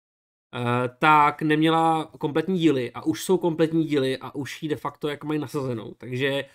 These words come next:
ten motor je opravený a zase ten, ten tank jako takovej jezdil. On jezdil. Ale to je tak všechno, co ten tank dokázal. Prostě ta krabice se posouvala. A teďkonc tam mají, mm, tu jed-, jednotku opravenou,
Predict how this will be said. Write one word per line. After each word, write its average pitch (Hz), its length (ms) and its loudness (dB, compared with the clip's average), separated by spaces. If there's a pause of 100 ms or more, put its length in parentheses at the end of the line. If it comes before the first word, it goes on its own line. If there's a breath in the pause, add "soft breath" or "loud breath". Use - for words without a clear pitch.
(240 soft breath)
ten 156 120 0
motor 160 220 2
je 180 80 2
opravený 151 720 0 (320 loud breath)
a 131 120 0
zase 151 340 -2 (280 soft breath)
ten, 170 280 2 (180)
ten 160 220 0
tank 180 280 4
jako 175 160 -2
takovej 170 340 2
jezdil. 139 520 0 (300)
On 139 120 -4
jezdil. 127 560 -4 (260)
Ale 131 140 -6
to 147 60 -6
je - 20 -2
tak 147 100 -2
všechno, - 500 0
co 165 120 -8
ten 151 100 -4
tank 156 160 -2
dokázal. 139 500 -6
Prostě - 220 -20
ta 123 80 -14
krabice 147 680 0
se 131 220 -10
posouvala. 127 600 -4 (600)
A 143 100 -2
teďkonc 180 400 0
tam 185 120 0
mají, 180 380 4
mm, 147 280 -6
tu 160 240 2
jed-, 160 200 2
jednotku 165 680 2
opravenou, 196 760 0